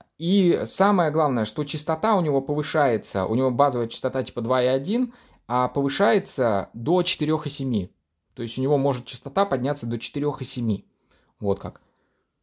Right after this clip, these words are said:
Также у него доступ имеется к восемнадцати мегабайтам кэша третьего уровня. Поддерживает этот, э, процессор до шестидесяти четырех гигабайт оперативной памяти.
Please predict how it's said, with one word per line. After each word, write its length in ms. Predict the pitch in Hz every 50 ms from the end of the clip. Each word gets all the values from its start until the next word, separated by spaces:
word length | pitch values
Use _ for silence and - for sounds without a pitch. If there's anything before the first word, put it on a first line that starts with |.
| _ _ _ -
Также 260 | 147 147 135 123 127
у 60 | 127
него 260 | 123 123 127 123 127
доступ 480 | 120 117 131 156 151 147 - 120 - 127
имеется 500 | 120 123 131 135 131 120 113 117 - 110
к 100 | - 120
восемнадцати 720 | 127 135 - - 147 147 143 143 131 113 - - - 117
мегабайтам 600 | 120 117 113 123 120 120 123 117 107 - 104 107
кэша 340 | - - 127 120 113 - 113
третьего 500 | - - 131 160 185 185 - 190 180 180
уровня. 640 | 180 180 180 180 175 170 160 156 151 147 139 135 139 - - - - _ _ _ _
Поддерживает 640 | - 123 127 127 151 156 135 127 127 113 113 110 -
этот, 320 | 113 107 - 113 107 101 -
э, 280 | 110 107 104 104 101 98
процессор 540 | - 110 117 113 - 127 110 - 110 107 101
до 200 | 104 127 143 135
шестидесяти 760 | 139 - 135 135 - - - 143 123 117 110 - - 120 110
четырех 500 | - - - - 135 131 131 123 110 104
гигабайт 560 | 104 110 107 120 120 120 127 123 113 104 -
оперативной 640 | 104 - - 120 117 117 - 147 135 123 123 113 107
памяти. 640 | - - 123 117 107 104 113 113 - - 143 139 139